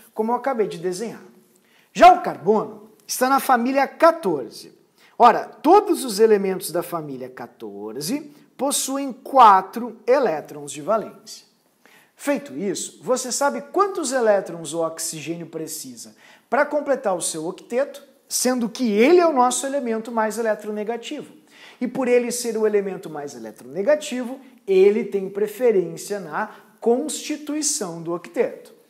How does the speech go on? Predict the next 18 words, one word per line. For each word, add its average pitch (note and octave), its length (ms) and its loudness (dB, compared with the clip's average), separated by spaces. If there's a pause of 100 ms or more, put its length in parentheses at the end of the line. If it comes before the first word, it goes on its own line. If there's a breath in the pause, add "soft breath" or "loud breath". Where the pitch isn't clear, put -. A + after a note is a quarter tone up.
(1080 loud breath)
Então, G#3+ 320 4
vamos B3+ 460 6
montar A#3 500 4
aqui F3+ 280 -4
o E3 120 2
octeto F#3 720 -6 (100)
desse G3 360 0
elétron, D3+ 460 -4
ok? - 440 2 (240 loud breath)
Vou D3+ 80 -8
fazer G#3+ 320 2
aqui A3+ 160 2
com A3+ 200 -4
você, B3+ 340 0
vamos A#2 240 -14
fazer F#3 280 -4
as F#3+ 120 -4
ligações G#3 760 -2